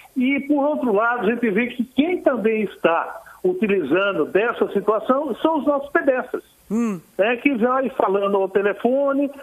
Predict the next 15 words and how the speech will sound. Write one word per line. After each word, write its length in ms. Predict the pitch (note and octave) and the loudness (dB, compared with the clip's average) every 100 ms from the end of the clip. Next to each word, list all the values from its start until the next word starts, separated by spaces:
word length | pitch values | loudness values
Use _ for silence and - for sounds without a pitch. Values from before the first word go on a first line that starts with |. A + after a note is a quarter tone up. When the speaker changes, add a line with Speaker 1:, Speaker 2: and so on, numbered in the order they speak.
| - - | -20 -4
Speaker 1:
vai 240 | F3 G#3+ G3+ | 0 2 0
às 100 | E3 | 0
vezes 240 | G#3+ F#3+ | -2 0
digitando, 800 | G3 F3+ G#3 - C4 C#4 C#4 C#4 - - _ | -2 -2 -2 0 0 0 -2 -2 -8 -18 _
vai, 340 | C#3 G#3+ C#4+ | -2 0 2
atravessa 800 | A#3+ A3 - B3 G3 C#4 D4 - | 0 2 2 2 2 0 0 0
a 80 | G3+ | 0
rua, 580 | D#3 A#3 B3+ G3 - - | 0 0 0 0 -2 -2
às 220 | F3 E3+ | 0 0
vezes 400 | F3+ C4 G#3 - | 0 0 -2 -4
sem 260 | C4+ D#4 E4 - | -2 0 -2 -2
tomar 360 | - G3 G3 A#3 | 0 0 0 0
aqueles 280 | A3+ A#3+ G#3 | 0 -2 -2
cuidados 680 | - G#3 D3+ F#3+ C#4+ A3 E3 | -2 -4 0 0 0 -2 0
necessários 720 | G#3 - F#3 - A3 B3 | -2 -2 -4 0 0 0